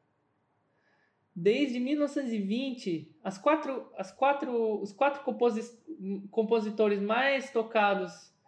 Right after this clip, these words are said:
no mundo não mudaram desde mil novecentos e vinte", né?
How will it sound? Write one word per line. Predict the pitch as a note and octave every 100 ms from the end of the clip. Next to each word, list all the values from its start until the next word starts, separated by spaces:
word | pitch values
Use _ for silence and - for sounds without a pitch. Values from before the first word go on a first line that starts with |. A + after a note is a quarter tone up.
| _ _ _ _ _
no | G#3 A3+
mundo | A3 C#4 A#3+
não | A3+ D#4+
mudaram | D#4 A#3+ B3+ C4+ G3+
desde | F3+ C#4 C#4+
mil | C#4+
novecentos | C4+ C#4 B3+
e | A3+
vinte", | G3+ G3 E3+ E3 - _ _ _ _ _ _ _ _ _ _ _ _ _ _ _
né? | F#3+ F#3+ A#3+